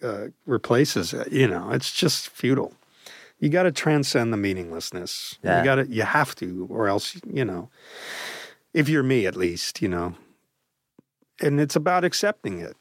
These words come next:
Speaker 1: It's, it's accepting it that, you know, the best you can do with your time is influence other people to do the best with their time.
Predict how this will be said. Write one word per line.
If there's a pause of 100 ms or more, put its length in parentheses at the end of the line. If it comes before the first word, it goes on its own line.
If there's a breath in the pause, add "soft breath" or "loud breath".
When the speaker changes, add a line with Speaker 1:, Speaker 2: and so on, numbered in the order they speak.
Speaker 1:
It's,
it's
accepting
it (120)
that, (100)
you
know, (720)
the
best
you
can
do (560)
with
your
time (400)
is
influence (100)
other
people
to
do
the
best
with
their
time.